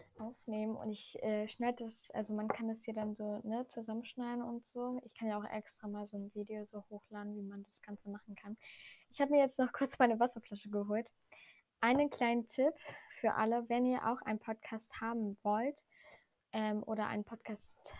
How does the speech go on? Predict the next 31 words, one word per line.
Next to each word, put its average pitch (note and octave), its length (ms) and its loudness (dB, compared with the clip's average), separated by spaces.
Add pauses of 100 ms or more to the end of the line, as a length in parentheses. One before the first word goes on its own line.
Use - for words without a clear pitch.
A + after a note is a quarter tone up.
(120)
habt - 360 0
und G#3+ 320 -2 (220)
ihr G#3+ 240 0
aber G#3+ 180 0
neu A3 360 0
seid C4+ 400 0
und, G#3 500 -4
ähm, G#3 440 -6 (300)
die - 80 -2
erste G#3 280 0
Folge B3 560 0
oder A3 260 0
so, - 280 -2 (220)
äh, G#2+ 380 -2 (760)
aufnehmt, B3 760 0
äh, G#3 300 0 (220)
also G3+ 240 -4
die G#3+ 140 -4
nicht G#3+ 240 -4
mal G#3+ 120 -2
online B3+ 380 2
oder A#3 180 -2
so A3 180 -2
ist, - 280 -4 (540)
dann A#3 480 6
empfehle B3 720 2
ich A3+ 160 -4
euch A3+ 240 -2
immer, A#3+ 560 0 (160)
neben B3+ 400 4 (100)
eurem A#3 560 -2